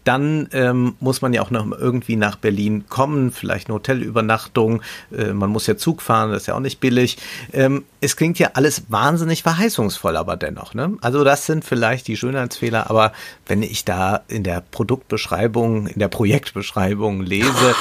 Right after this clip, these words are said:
<laughs> wir werden danach mit dem guten Gefühl nach Hause gehen,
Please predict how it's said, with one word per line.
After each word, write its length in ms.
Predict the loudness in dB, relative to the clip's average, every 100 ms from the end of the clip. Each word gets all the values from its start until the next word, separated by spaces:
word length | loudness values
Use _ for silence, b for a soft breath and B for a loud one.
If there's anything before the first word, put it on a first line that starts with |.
| 0
<laughs> 280 | -2 -8 -6
wir 400 | 2 4 4 2
werden 680 | 0 2 4 2 0 0 2
danach 760 | 2 2 2 4 2 0 -4
mit 160 | -4 0
dem 180 | -2 -2
guten 500 | -2 -2 0 0 0
Gefühl 500 | -2 0 0 2 2
nach 280 | 2 0
Hause 460 | 0 2 0 0 -4
gehen, 500 | -2 0 2 2